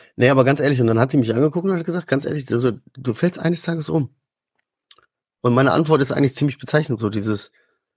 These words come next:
„Ganz ehrlich, ich hätte nicht mal das Glück, dann drauf zu gehen,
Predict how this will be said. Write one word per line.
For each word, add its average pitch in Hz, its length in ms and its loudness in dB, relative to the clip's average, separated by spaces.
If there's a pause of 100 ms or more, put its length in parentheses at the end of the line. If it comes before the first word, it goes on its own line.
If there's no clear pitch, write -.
(120)
„Ganz 131 180 -4
ehrlich, 135 360 -2
ich - 140 -6
hätte 127 360 -2
nicht 123 160 -4
mal 123 180 2
das - 80 -8
Glück, - 220 -4
dann 113 200 2
drauf 110 280 2
zu 143 140 -4
gehen, 156 300 -2